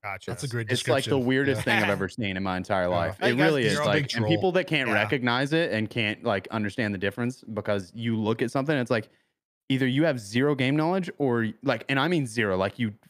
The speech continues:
Speaker 3: physically can't understand how to walk in the game, or you are one hundred percent trolling your community
Speaker 1: Mm.
Speaker 3: and they have no idea. But either way, he ends up posting it. I get a bunch of people that are, like, hating on me. I was like, "All right,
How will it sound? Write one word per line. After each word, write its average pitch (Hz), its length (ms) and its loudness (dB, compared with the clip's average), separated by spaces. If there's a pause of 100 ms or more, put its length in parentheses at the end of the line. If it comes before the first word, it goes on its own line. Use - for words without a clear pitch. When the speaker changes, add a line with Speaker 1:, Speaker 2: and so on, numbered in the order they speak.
Speaker 3:
physically 147 380 2
can't 147 420 -6
understand 117 760 -2
how 120 300 0
to 123 140 -4
walk 101 380 -2
in 160 60 0
the 165 80 0
game, 185 320 0 (560)
or 131 460 2 (1300)
you 143 300 2
are 143 180 4
one 127 220 0
hundred 127 240 -2
percent 110 260 -6
trolling 101 260 0
your 92 120 -4
community 80 480 -8
Speaker 1:
Mm. 120 300 -12
Speaker 3:
and 110 120 -2
they 104 60 0
have 101 200 -4
no 104 320 0
idea. 80 320 -8 (1200)
But 123 300 2
either 139 240 2
way, 95 240 2
he 160 240 0
ends 143 120 0
up 123 120 0
posting 123 360 0
it. 110 220 0
I 120 160 0 (320)
get 120 160 0
a 117 40 0
bunch 113 200 -2
of 110 80 -10
people 101 240 -2
that 101 80 0
are, 101 80 0
like, 98 180 -2
hating 101 260 -2
on 95 100 -4
me. 95 80 -2
I 92 80 -2
was 90 80 -4
like, 95 160 -4
"All - 80 -2
right, 98 160 -2